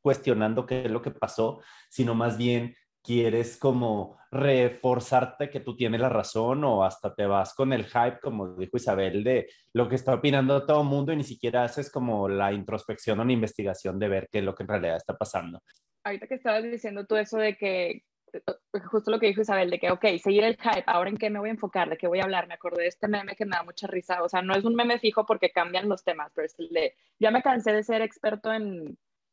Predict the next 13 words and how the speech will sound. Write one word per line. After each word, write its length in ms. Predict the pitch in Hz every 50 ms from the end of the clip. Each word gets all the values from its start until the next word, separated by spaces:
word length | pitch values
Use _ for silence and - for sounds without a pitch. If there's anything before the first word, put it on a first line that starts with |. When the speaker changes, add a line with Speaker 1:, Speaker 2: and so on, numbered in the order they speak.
| _ - - - - - - -
Speaker 2:
Amber 280 | 196 190 190 202 208 208
Heard 200 | 208 208 202 196
y 280 | 208 208 214 208 208 180
Johnny, 300 | 208 202 190 180 175 165
ahora 280 | - 185 185 190 190
soy 160 | - 214 202
experto 480 | 196 - - - 208 190 190 - 208 202
en 240 | 196 190 180 170 160
Shakira 400 | - - 170 - - 180 175 175
y 40 | 175
Piqué", 400 | - 180 - 175 160 - 160 180 170
o 20 | -
sea, 300 | - 175 185 190 -